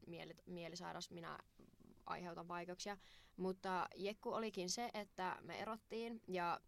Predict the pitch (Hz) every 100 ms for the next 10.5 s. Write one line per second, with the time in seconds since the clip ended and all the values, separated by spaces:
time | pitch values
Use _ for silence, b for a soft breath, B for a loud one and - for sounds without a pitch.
0 | - 165 170 165 180 185 180 175 160 -
1 | - 175 185 202 240 262 233 220 226 202
2 | 160 147 170 165 165 - 165 165 170 175
3 | B B - 180 185 175 - - 170 170
4 | 170 160 160 165 - 175 180 180 180 180
5 | 185 185 180 170 170 - 156 170 - 190
6 | 175 - - - b b b b - 180
7 | 180 175 170 180 170 170 175 180 190 190
8 | 190 190 180 180 190 196 190 185 190 185
9 | 190 190 196 196 - - - 170 185 185
10 | 185 185 196 208 233